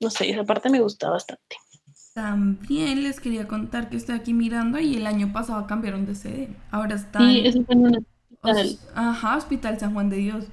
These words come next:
Speaker 2: O sea, reviven
Speaker 1: Exacto.
Speaker 2: espacios que no estaban utilizados para esos, esas cosas. O sea, me parece, realmente esa feria la admiro un montón.
Speaker 1: Eh,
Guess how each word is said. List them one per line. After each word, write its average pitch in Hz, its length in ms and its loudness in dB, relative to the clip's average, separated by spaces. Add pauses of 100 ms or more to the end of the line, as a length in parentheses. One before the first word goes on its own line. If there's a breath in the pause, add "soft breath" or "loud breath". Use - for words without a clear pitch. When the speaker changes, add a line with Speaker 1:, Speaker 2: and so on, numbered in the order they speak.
(320 soft breath)
Speaker 2:
O 233 100 -6
sea, 254 160 0
reviven 254 520 0
Speaker 1:
Exacto. 254 320 2
Speaker 2:
espacios 240 360 0
que 247 220 -6
no 294 160 0
estaban 233 360 -2
utilizados 247 520 -4
para 233 200 -6
esos, 214 320 -6 (520)
esas 247 240 -4
cosas. 247 480 -6
O - 80 -6
sea, 233 160 -2
me 233 100 -2
parece, 220 480 -4 (460 soft breath)
realmente 277 420 2
esa 277 180 0
feria 277 360 -2 (360)
la 233 160 -2
admiro 214 420 0
un 185 100 -6
montón. 185 500 -8 (760 soft breath)
Speaker 1:
Eh, 214 240 -4